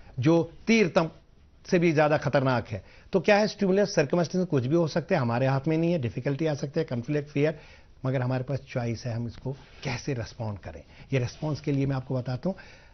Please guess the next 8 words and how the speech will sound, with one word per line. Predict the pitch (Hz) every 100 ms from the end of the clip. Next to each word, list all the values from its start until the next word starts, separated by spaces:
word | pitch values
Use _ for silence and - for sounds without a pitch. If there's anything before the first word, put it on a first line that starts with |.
| -
Suppose | 139 160 170 131
मेरी, | 120 131 143
मैं, | 135
if, | 135 - - - -
इसमें | 131 - 143
कहते | 147 - 180
हैं | 190 -
कि | -